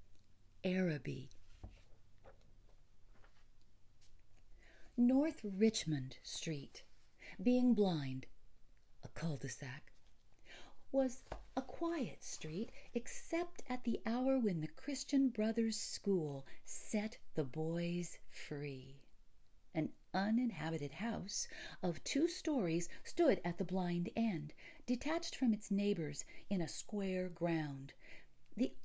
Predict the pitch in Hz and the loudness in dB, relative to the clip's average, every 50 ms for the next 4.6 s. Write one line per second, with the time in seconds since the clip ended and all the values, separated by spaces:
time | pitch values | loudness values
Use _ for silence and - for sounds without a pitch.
0 | - - 226 247 247 254 277 269 247 240 262 262 262 254 - 269 269 262 - 269 | 0 2 2 4 4 4 2 0 0 0 0 0 0 0 -2 -2 -4 -2 -2 -2
1 | 262 - 262 254 - - - 262 254 262 247 - - - - - - - - - | -2 -2 -4 -6 -6 -6 -4 -4 -2 -2 -4 -6 -8 -10 -8 -8 -6 -4 -2 0
2 | - - 104 190 170 - - - - - - - 202 175 170 165 - - 220 202 | 0 0 0 0 -2 -4 -6 -8 -8 -8 -4 -2 -2 -2 -2 -2 0 0 2 2
3 | 175 - - 165 156 - - 185 180 165 147 143 143 139 - - 156 165 156 - | 2 0 -2 -4 -4 -4 -2 -2 -2 -2 -2 -4 -6 -6 -6 -2 -2 0 0 2
4 | 180 165 151 151 156 175 175 160 147 147 160 | 2 2 2 2 2 0 0 0 0 -2 -4